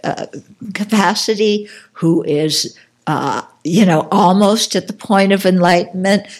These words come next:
they have to eliminate the cognitive obscurations. So, you know, because they're seeking full enlightenment for self and others, what do they need to do to eliminate the cognitive obscurations?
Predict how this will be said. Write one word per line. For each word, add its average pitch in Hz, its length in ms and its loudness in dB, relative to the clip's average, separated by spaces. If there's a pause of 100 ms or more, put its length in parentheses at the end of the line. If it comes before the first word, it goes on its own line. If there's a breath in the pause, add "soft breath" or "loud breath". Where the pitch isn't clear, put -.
(140)
they 165 180 4
have 196 420 -2
to 175 380 2
eliminate 170 640 4
the 175 80 -4
cognitive 165 840 0
obscurations. 160 1160 0 (440 loud breath)
So, 160 500 4 (320 loud breath)
you 170 140 2
know, 160 100 2
because 156 440 -4
they're 147 180 2
seeking 170 540 2
full 156 260 0
enlightenment 170 640 0
for - 160 0
self 165 400 0
and 175 140 0
others, 233 500 2 (380 loud breath)
what 147 160 0
do 185 100 4
they 190 220 4
need 190 300 2
to 202 120 -4
do 185 240 4
to 180 220 -2
eliminate 175 560 0
the 196 100 0
cognitive 175 800 -2
obscurations? 170 1120 0